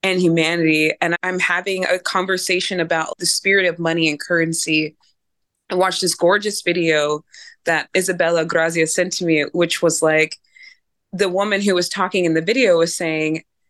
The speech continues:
how money, eh, like, for every dollar that you get, someone has touched that dollar. And the consciousness of how they use that dollar and, like, the spiritual aspect of how they've used that dollar is attached to that dollar.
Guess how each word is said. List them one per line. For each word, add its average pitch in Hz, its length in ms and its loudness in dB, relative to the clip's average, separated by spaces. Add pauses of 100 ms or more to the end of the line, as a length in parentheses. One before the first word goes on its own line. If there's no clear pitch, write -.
(140)
how 165 540 -2
money, 185 800 0 (280)
eh, 185 180 0
like, 185 200 2
for - 200 0
every 269 540 -2 (140)
dollar 208 420 0
that 165 200 -2
you 196 220 -8
get, 170 360 0
someone 285 360 2
has 190 200 -4
touched - 420 -2
that 160 240 -2
dollar. 143 560 0 (400)
And 170 260 2
the 170 60 0
consciousness 175 920 -2
of 175 140 -4
how 175 160 -2
they 160 120 0
use 226 400 0
that 190 220 -2
dollar 156 440 2
and, 156 220 -4
like, 151 200 -6
the 160 60 -12
spiritual 202 640 -2
aspect 170 360 -4
of 170 80 -6
how 160 120 -2
they've 151 200 -4
used 202 220 -2
that 170 160 0
dollar 156 240 2
is 160 180 -4
attached 277 480 -4
to 214 100 2
that 175 320 -4
dollar. 226 540 0